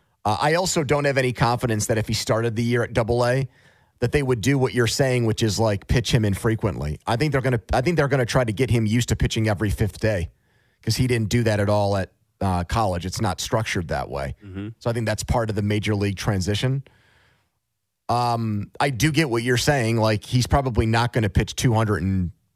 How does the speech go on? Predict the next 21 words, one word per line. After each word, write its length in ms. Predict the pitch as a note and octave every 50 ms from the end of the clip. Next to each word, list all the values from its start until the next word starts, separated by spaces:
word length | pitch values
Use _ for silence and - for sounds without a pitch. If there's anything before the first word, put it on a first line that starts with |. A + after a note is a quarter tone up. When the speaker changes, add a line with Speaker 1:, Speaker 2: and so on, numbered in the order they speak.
| _ _ _ _ _ _ _ _ _ _ _ _ -
Speaker 1:
ten 200 | - C3 B2 A#2+
innings 320 | A#2+ A#2+ G#2 F#2 F2+ -
here. 300 | - D#2+ C#2 C2 - F2 - _ _ _ - -
Like, 160 | G2+ F#2+ F#2+
you 60 | G2+
know, 80 | G2+ G2+
there 120 | G#2+ G#2+
will 220 | A2 A2+ A#2+ A#2+
be 140 | A2+ A#2 A2
a 40 | G2+
cap 380 | - - - A#2 A2 G#2+ - -
at 100 | - -
some 180 | - G#2+ G2 F2+
point 320 | - G2+ G2+ F#2 F#2 F2 - _ - - - - _ _ _ _ _ _ _
on 140 | - A2 G#2+
how 180 | G#2 A#2+ A2+ A2+
many, 280 | B2+ C3+ B2+ A2+ A2+
but 260 | G#2+ G2 A2 G#2+ - -
I 140 | - C#3 D3+
would 140 | E3 F3+ D#3
rather, 680 | C3+ C3 C3 B2+ B2+ A#2+ B2 A#2+ A#2 A2+ A2 G2+ G2+